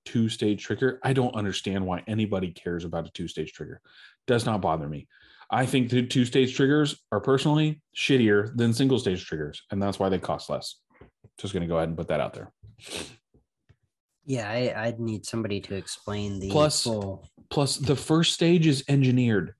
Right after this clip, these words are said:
Speaker 1: The first stage is engineered. It's literally designed to make you take it up.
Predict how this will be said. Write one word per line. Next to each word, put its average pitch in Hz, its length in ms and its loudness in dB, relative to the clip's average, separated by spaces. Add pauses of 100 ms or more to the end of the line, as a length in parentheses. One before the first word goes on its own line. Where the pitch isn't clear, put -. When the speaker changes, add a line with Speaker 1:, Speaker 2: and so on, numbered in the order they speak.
(920)
Speaker 1:
The 123 160 2
first 165 360 4
stage 151 320 2
is 120 140 0
engineered. 117 480 2
It's 101 220 0
literally 143 420 6
designed 117 840 2 (120)
to 123 100 -2
make 135 320 2
you 123 120 4
take 123 280 0
it 110 80 2
up. - 260 0